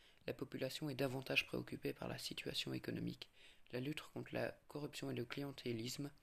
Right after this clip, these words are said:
dans un territoire connu pour être au cœur des différents trafics illicites en Europe.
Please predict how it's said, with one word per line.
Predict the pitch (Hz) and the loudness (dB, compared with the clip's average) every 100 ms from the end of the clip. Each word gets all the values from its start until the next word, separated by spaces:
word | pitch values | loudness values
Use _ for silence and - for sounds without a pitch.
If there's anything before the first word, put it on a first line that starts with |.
| - - - | -14 -12 -10
dans | - 123 | -6 -4
un | 120 | -2
territoire | 139 139 - - | -2 -2 -2 -2
connu | - 123 | 0 -2
pour | - - | -2 -4
être | 123 - | -4 -2
au | |
cœur | 117 151 139 | -2 0 0
des | 120 | -2
différents | 120 - 131 131 | -2 -4 -4 -4
trafics | - 131 - - - - | -4 -6 -6 -8 -6 -4
illicites | 135 123 - - | -2 0 0 0
en | |
Europe. | - - - | -2 -4 -6